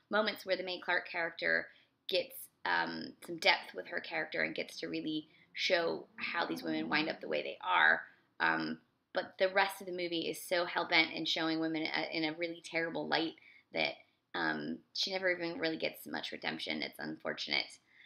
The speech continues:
Uh, but John Gilbert is beautiful in this film. He has the best hair. Uh, it, it's, it's finally sort of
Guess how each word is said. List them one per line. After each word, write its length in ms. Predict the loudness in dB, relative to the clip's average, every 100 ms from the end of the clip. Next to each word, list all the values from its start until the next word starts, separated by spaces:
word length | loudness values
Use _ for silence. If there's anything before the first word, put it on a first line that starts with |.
| _ _
Uh, 180 | 2 2 2
but 100 | 4
John 220 | 6 6
Gilbert 320 | 4 4 4 2
is 120 | -2 -4
beautiful 420 | -6 -6 -4 0
in 100 | 0
this 220 | 0 -4 2
film. 400 | 2 4 0 -6 _ _ _
He 100 | -4
has 120 | -2 -2
the 60 | -6
best 240 | -6 -6 -10 -2
hair. 500 | 2 6 8 6 4 -4 _ _ _
Uh, 320 | 0 2 2 2 -2
it, 140 | -6 -6
it's, 220 | -8 -10 -8
it's 260 | -6 -6 -10 -18 _ _ _ _ 4
finally 440 | 6 6 2 0
sort 240 | -2 -2
of 80 | -2